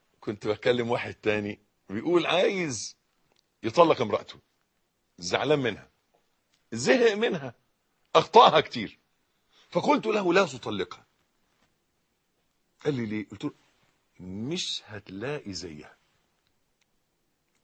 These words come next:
الناس بتوع زمان دول خلصوا خلاص، كان جيل وانقرض. الدفعة الجديدة أو الموديل الجديد بتاع النساء،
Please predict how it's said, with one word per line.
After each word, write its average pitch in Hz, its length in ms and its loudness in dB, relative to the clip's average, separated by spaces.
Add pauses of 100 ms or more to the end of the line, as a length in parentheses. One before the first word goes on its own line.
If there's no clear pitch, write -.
(480)
الناس 175 300 -4
بتوع 185 180 -6
زمان 156 360 -6
دول 165 280 -6 (2000)
خلصوا 151 400 2
خلاص، - 400 -16 (1300)
كان 117 260 -8
جيل 165 560 -4 (380)
وانقرض. 104 560 -6 (1120)
الدفعة 226 480 6
الجديدة 165 640 0 (600)
أو 127 160 4
الموديل 143 480 6
الجديد 131 440 -2
بتاع 117 200 -2
النساء، 113 500 0